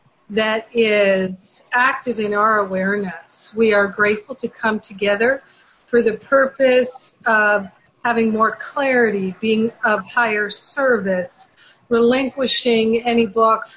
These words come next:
to love in our own mind, and supporting others in doing the same. We are grateful that we are fully supplied, fully funded by an infinite source.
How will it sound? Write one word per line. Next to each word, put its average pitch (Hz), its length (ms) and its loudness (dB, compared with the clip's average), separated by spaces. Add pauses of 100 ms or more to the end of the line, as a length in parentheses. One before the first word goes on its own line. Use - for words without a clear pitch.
to - 80 -12
love 226 320 -2
in 226 100 -2
our 214 220 0
own 214 240 -2
mind, 233 560 0 (340)
and 202 160 -6
supporting 226 600 -4
others 214 420 -2
in 214 140 -2
doing 196 320 -4
the 190 120 -12 (220)
same. 190 240 -10 (140)
We 220 160 2
are 202 160 2
grateful 214 540 -4
that 233 160 -4
we 214 140 -2
are 196 240 0
fully 240 240 2
supplied, 208 760 0 (420)
fully 285 280 0
funded 196 600 -4
by 190 160 -2
an 190 200 -4
infinite 226 580 -2
source. - 800 -12